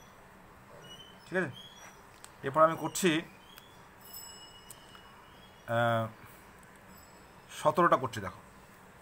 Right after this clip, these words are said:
আমার কী দেওয়া আছে, এক্স স্কয়ার minus ব্র্যাকেটের মধ্যে a plus one by a into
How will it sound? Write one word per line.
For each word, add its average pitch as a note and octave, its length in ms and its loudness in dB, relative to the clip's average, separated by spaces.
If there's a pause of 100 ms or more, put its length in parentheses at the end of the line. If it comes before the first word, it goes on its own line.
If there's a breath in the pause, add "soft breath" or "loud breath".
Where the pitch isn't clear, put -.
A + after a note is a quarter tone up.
(1400)
আমার C3+ 200 0
কী D3 120 -6
দেওয়া D#3+ 180 12
আছে, E3 160 -2 (640 loud breath)
এক্স - 140 -8 (200)
স্কয়ার E3 420 10 (200)
minus B2 480 4 (1040)
ব্র্যাকেটের C#3 400 4
মধ্যে D3+ 240 -2 (320)
a - 20 4 (200)
plus D#3+ 280 10 (180)
one D3+ 140 6 (160)
by D#3 140 10 (260)
a - 20 2 (180)
into E3 260 -6